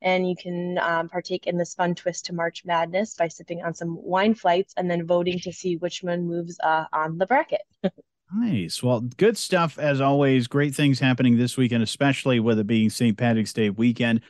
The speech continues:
Speaker 2: Um, some other things, though, that we do need to put on our calendar that are coming up here before you know it.
Speaker 1: Absolutely. Just some save the dates. Um, Antiques on the Bluffs kicks off the first Sunday of the month, May through October. So that's coming up pretty quick.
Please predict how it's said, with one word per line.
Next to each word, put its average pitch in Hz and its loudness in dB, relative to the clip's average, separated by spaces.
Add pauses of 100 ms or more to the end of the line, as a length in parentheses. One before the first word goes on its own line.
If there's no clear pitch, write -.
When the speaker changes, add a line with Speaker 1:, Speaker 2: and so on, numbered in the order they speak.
(260)
Speaker 2:
Um, 131 2 (440)
some 165 2
other 202 4
things, 139 2
though, 123 2
that 123 0
we 135 2
do 135 4
need 139 6
to 117 0
put 131 2
on 117 4
our 107 2
calendar 117 4
that 107 4
are 107 4
coming 113 4
up 110 0
here 110 2
before 110 0
you 104 4
know 98 2
it. - -14 (680)
Speaker 1:
Absolutely. 208 4
Just 208 -2
some 220 4
save 220 4
the 208 4
dates. 202 2
Um, 190 -2
Antiques 196 -4
on 208 0
the 202 0
Bluffs 196 -2
kicks 202 -8
off 190 0
the 196 0
first - -6
Sunday 208 2
of 190 -4
the 190 0
month, 185 -4
May 185 -4
through 175 -2
October. 269 2
So 240 -2
that's 208 0
coming 190 -6
up 180 -6
pretty 190 -4
quick. 262 0